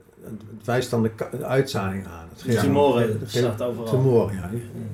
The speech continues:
Speaker 1: geven dan licht met vloeistof die ze in-, injecteren.
Speaker 2: Ja.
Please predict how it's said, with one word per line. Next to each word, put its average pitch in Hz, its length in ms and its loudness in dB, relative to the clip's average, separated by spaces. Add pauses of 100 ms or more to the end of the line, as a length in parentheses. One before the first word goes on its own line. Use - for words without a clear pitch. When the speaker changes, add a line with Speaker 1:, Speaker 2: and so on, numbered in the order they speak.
Speaker 1:
geven 123 320 2
dan 107 140 4
licht 131 360 2 (100)
met 104 220 -10 (400)
vloeistof 143 480 4
die 139 120 0
ze 113 120 -2
in-, 131 220 2
injecteren. 127 760 0 (160)
Speaker 2:
Ja. 117 200 -6